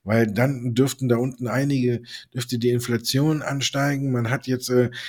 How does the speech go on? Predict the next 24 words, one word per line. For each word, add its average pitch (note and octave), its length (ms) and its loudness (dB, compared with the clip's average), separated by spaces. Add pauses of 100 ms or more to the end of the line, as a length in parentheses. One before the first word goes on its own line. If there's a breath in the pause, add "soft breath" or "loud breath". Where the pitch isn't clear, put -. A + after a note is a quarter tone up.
(200 loud breath)
die A#2+ 60 2
U-S-Institute C3 920 2
innerhalb B2+ 320 0
von, A#2+ 220 -2
äh, A#2+ 160 -4
dreißig A#2 440 -2
Tagen C3 360 0
angewiesen, A#2+ 1120 -4 (320 loud breath)
dass A#2+ 180 0
die B2 260 2
Bank C3 380 2
über A#2+ 180 2
ihre A#2 200 4
Konten B2 600 -4
nichts B2 300 -2
mehr A#2+ 160 2
in G#2+ 140 -4
Dollar C#3+ 340 4
abwickeln G#2+ 460 -6
kann. A#2+ 320 -6
Das A2 160 -8
ist - 100 -8
schon B2+ 140 -2
mal A#2 220 0